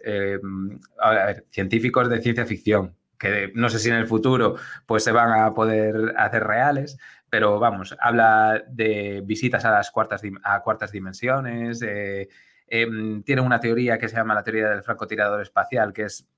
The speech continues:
bastante interesante, ¿sabes? O sea, eh, no sé, eh, y luego, eh, es que no, no, es que no quiero hacer mucho spoiler, ¿vale? Porque más que nada, porque como va a salir la serie,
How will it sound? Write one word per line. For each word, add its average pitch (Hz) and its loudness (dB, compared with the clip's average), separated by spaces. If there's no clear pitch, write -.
bastante 110 -12
interesante, 107 0
¿sabes? 113 2
O 101 -4
sea, 104 2
eh, 98 -6
no 127 0
sé, 113 -4
eh, 113 0
y 123 6
luego, 117 2
eh, 120 0
es 123 -4
que 156 -2
no, 165 2
no, 165 2
es 165 2
que 165 0
no 175 4
quiero 156 4
hacer 151 2
mucho 139 -4
spoiler, 101 -2
¿vale? 123 2
Porque 113 -10
más 131 -2
que 143 -4
nada, 143 2
porque 123 -8
como 123 -4
va 135 4
a 135 2
salir 131 -4
la 123 2
serie, 131 -4